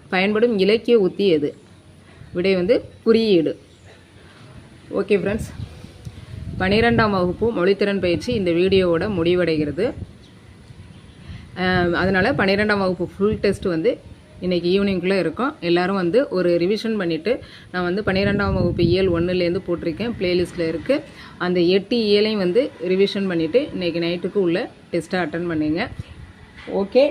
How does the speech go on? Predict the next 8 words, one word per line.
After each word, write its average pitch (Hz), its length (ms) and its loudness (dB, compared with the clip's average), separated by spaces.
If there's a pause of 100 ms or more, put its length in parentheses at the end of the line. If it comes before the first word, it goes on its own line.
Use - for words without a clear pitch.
(360)
நேத்திய 262 440 4 (160)
வீடியோவுக்கான 214 640 0 (380)
இன்னைய, 254 320 4 (540)
இன்றைய 233 300 8 (140)
கேள்வி 208 400 4
வந்து 170 180 2 (460)
அடுத்து 190 240 2 (100)
பார்க்கலாம். 151 360 -2